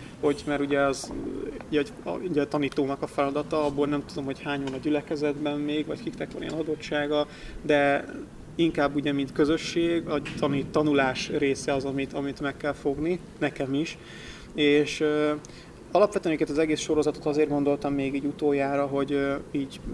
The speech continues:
így ebben az utolsó egy, négy, hát négy-öt hetes, ö, szakaszban, hogy erről, erről tanuljunk, vagy tanítsanak a gyülekezetben, mert, ö, úgy gondolom fontos az, hogy gyülekezetbe járásunk az egy tudatos dolog legyen. Tehát így, ö,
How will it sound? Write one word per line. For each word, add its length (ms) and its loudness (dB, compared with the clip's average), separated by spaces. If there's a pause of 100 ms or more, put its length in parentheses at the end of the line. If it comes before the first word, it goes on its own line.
(340)
így 120 -2
ebben 120 0
az 60 2
utolsó 580 0
egy, 260 -4
négy, 240 0
hát 140 -6
négy-öt 240 0
hetes, 380 -6
ö, 340 0 (220)
szakaszban, 540 -2
hogy 140 0
erről, 320 4
erről 260 2
tanuljunk, 580 -2
vagy 100 -2
tanítsanak 420 -2
a 40 -6
gyülekezetben, 680 -2
mert, 280 -2
ö, 80 2 (440)
úgy 100 2
gondolom 220 4
fontos 380 -2
az, 100 -4
hogy 100 -2
gyülekezetbe 460 0
járásunk 420 -2
az 100 -2
egy 80 -2
tudatos 420 -4
dolog 240 -4
legyen. 340 -4 (720)
Tehát 260 2
így, 200 0
ö, 220 6